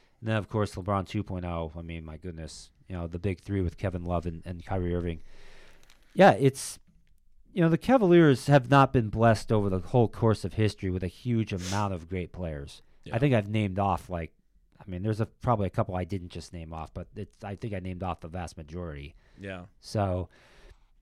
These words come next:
Speaker 1: you know, yeah, I mean, I, I think that it's, it's very fair to say that Kyrie could be a number two. I mean, if, if you,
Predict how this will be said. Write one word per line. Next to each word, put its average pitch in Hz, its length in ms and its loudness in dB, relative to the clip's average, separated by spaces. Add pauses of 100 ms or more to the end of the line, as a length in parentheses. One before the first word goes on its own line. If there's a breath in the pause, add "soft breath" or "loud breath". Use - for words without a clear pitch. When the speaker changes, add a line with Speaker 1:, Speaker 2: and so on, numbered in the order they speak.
(460)
Speaker 1:
you 143 80 6
know, 139 100 10
yeah, 143 320 8
I 101 100 4
mean, 120 240 4
I, 120 240 6
I 113 120 0
think 127 320 0
that 120 180 6
it's, - 240 2
it's 107 160 -8
very 113 220 2
fair 160 240 2
to 151 80 0
say 95 200 -6
that 90 140 -6
Kyrie 90 340 -4
could 87 200 -8
be 92 120 -2
a 85 60 -4
number 82 240 -6
two. 78 320 -10 (240)
I 98 60 -14
mean, 90 260 -4
if, - 300 -12
if - 220 -16
you, 98 80 -14